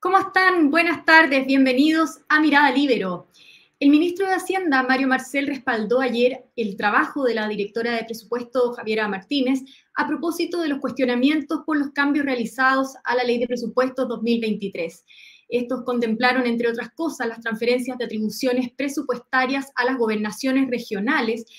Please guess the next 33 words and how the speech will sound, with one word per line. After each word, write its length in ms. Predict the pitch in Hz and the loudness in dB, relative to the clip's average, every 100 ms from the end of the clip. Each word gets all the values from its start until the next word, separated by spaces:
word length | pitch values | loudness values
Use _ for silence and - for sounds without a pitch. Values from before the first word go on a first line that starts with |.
| - _ | -20 _
lo 140 | 269 | -2
que 60 | 285 | 2
en 80 | 277 | 4
el 100 | 277 | 4
marco 440 | 339 339 349 349 | 4 -2 -4 -2
del 220 | 269 247 | 0 0
caso 240 | 269 269 269 | -2 -6 -6
Convenios 540 | 233 269 269 277 285 254 | -4 0 2 0 -4 0
ha 140 | 262 | 0
levantado 400 | 262 240 247 247 | 2 0 0 -2
sospechas 680 | 247 226 - 254 254 269 - | -4 -10 0 0 0 -6 -2
sobre 300 | 254 247 240 | 0 0 2
cómo 240 | 254 269 | 2 2
se 100 | 269 | 0
están 360 | 240 - 247 254 | -6 -4 -4 -6
asignando 840 | - - 185 208 220 226 226 226 - | -12 -10 -6 -2 -2 -2 -4 -4 -8
esos 260 | 214 220 214 | -10 -10 -12
recursos. 520 | 202 180 - 185 185 _ - - - _ | -10 -12 -12 -16 -18 _ -20 -20 -20 _
Hoy 120 | - 349 | 0 0
estamos 360 | 349 381 392 | 2 0 0
con 120 | 320 269 | -2 -2
el 120 | 254 | -2
exdirector 600 | 262 - 254 233 247 240 | -4 -6 -4 -2 -2 -2
de 60 | |
presupuesto, 560 | 233 240 220 247 254 254 | -4 -6 -4 -4 -4 -6
Matías 320 | 226 247 240 | -6 -4 -6
Acevedo, 600 | 262 233 240 269 285 269 - | -4 -2 0 0 0 -4 -4
para 180 | 294 285 | 0 2
analizar 460 | 285 277 262 320 | 2 0 -2 -6
justamente 720 | - 311 311 311 277 285 262 | -6 -6 -4 -4 -4 -4 -4
este 220 | 262 - 233 | -6 -6 -2
tema. 360 | 269 269 285 277 | 0 2 2 0
Matías, 420 | 233 262 302 302 | -6 -4 -2 -4